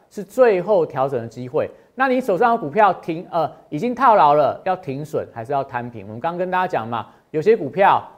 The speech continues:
反弹上去，你可能该停损还是要停损。有些股票反弹上去，它转强了，你可以加码，因为它会出现比较明显波段的一个涨势。到底该怎么看？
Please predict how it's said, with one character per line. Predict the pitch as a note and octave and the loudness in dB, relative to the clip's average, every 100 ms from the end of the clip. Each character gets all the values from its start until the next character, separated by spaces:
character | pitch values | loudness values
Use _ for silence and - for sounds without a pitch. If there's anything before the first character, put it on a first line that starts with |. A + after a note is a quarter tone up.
| _ _ _ _ | _ _ _ _
反 | - E3 | 4 4
弹 | F#3 | 4
上 | A3+ A#3 | 2 2
去， | A#3 G#3+ G#2 - _ _ | 0 -2 -2 -10 _ _
你 | C#3 F3 | -10 -8
可 | B2+ | -6
能 | B2+ | -2
该 | D3+ D#3 | 0 0
停 | C3+ C3 | -2 -8
损 | G#2+ | -8
还 | |
是 | A2+ | -4
要 | B2+ | -4
停 | B2+ A2 | -4 -12
损。 | A#2 G#2+ - _ | -8 -10 -10 _
有 | F#3+ | 2
些 | C4+ | 2
股 | G#3 | 2
票 | A#3 B3+ | 4 4
反 | - D#3+ | 4 0
弹 | D#3+ F#3 | 0 0
上 | A#3 A3 | 0 0
去， | A#3 G#3 | -2 0
它 | A#3 | -2
转 | A#3 G3 D#3 | 2 2 2
强 | D3+ D3 E3 | 0 -2 0
了， | |
你 | D#3+ C#3+ | -4 -2
可 | G3+ | -2
以 | D#3 | 0
加 | E3+ E3 | 2 2
码， | D#3+ G#2 - _ | 0 -6 -8 _
因 | E3+ | -6
为 | |
它 | F3+ | -2
会 | F#3 | -4
出 | F3+ | -4
现 | E3+ E3 - - | -4 -4 -4 -6
比 | D3 | -6
较 | D3+ G#3+ F#3 | 4 4 4
明 | D#3+ E3+ | -2 -4
显 | D3 | -6
波 | A#2+ D#3+ D#3+ | -4 -4 -2
段 | E3+ D3 | -2 -2
的 | B2+ | -4
一 | |
个 | B2+ | -4
涨 | A2+ G#2+ | -6 -6
势。 | - C#3+ - _ _ | -10 -10 -10 _ _
到 | C#4+ B3+ | 4 6
底 | E3 C3 | 4 0
该 | F3+ F3+ | 2 2
怎 | C3 | 0
么 | A2+ | -6
看？ | E3+ A#2+ | 0 0